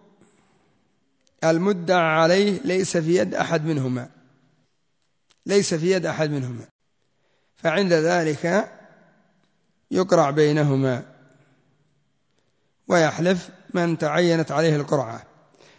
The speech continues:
أما أقول: "هذا أخذ حقي"، خلاص ما عاد هنا قرعة، على المدعي البينة وعلى المنكر اليمين.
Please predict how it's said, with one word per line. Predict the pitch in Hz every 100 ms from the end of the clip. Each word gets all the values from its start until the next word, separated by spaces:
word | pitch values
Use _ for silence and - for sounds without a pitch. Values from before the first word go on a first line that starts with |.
| _
أما | 190 226 208 190
أقول: | 196 202 165
"هذا | 196 208 185 202
أخذ | 185 180
حقي"، | 185 180 - 190
خلاص | 233 - 349 -
ما | 190
عاد | - -
هنا | 220 - 208 208
قرعة، | 180 151 120 - - _ _ _ _ _ _ _ _ _ _ _
على | 151 170
المدعي | 175 214 214 208 196
البينة | 185 214 233 247
وعلى | 247 233
المنكر | 226 233 233
اليمين. | 220 220 214 185 117